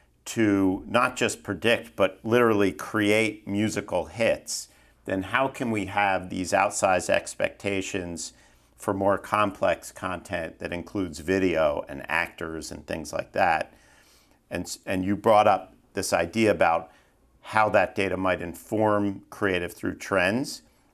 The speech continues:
But then there's also this other idea that I know you're really interested in, we are at Digitas as well, which is moving demographics away from demographics over to behavioral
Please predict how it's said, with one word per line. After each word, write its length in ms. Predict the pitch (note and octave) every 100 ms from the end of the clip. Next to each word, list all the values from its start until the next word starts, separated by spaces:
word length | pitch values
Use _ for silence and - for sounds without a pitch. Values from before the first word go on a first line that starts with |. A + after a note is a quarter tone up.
| _ _ _ _ - -
But 140 | A2 G#2+
then 160 | A#2+
there's 180 | A#2+ G#2
also 380 | A#2 A#2 B2 A2
this 260 | G2+ F#2+ -
other 280 | A#2+ A#2 G#2
idea 480 | F#2+ F#2 F#2+ F#2 - -
that 120 | F2+
I 80 | F2+
know 160 | F#2 F#2+
you're 320 | F#2+ G2+ G#2+
really 380 | - G#2 F#2+ F#2+
interested 340 | F2+ - F2+
in, 100 | F2+
we 140 | F#2 F#2+
are 260 | F2+ F2+
at 160 | - -
Digitas 640 | G2+ G2 F#2+ F#2 F#2 -
as 120 | F2+
well, 540 | F#2 G2+ F#2+ E2+ D#2+ - - - - -
which 180 | G2
is 220 | G2+ F#2+ - _ _ _ A2
moving 580 | A2+ B2+ A#2+ B2 G2+
demographics 1200 | G2+ A2 G#2 F#2+ F#2+ F#2+ G2+ - F#2+ E2 - - -
away 400 | G2 F2+ A2+ C3
from 240 | C3 F#2+
demographics 720 | E2 E2 E2 F#2 E2 - E2+ -
over 180 | F2
to 360 | E2 - F#2+ E2+ - _ -
behavioral 880 | F#2+ - G2+ A2 G2+ G2 F#2 E2 -